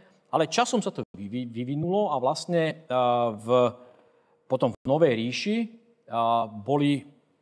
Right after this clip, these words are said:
sošky veľkých rozmerov, skoro až meter, a dokonca v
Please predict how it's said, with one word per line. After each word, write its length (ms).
sošky 400
veľkých 320
rozmerov, 480
skoro 240
až 160
meter, 480
a 60
dokonca 520
v 120